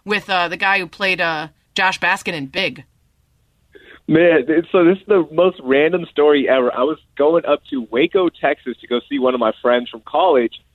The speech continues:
Speaker 2: And, uh, on the way there, she's like, "Hey, we're gonna hang out with a bunch of my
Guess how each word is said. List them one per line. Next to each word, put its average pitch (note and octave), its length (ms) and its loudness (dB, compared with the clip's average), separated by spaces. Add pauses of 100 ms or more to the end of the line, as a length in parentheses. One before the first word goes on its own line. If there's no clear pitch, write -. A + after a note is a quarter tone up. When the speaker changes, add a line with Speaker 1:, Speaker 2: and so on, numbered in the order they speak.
(240)
Speaker 2:
And, C3 560 0
uh, B2 280 0
on D#3+ 240 -2
the D#3+ 80 0
way D3 300 2
there, F3 220 -2
she's - 140 -10
like, C3+ 220 -2
"Hey, D3 180 2
we're C#3 120 0
gonna C3 140 -2
hang C3 200 -2
out B2+ 120 0
with B2 140 -6
a A#2 40 -4
bunch B2 260 -4
of - 40 -20
my G#2 100 -8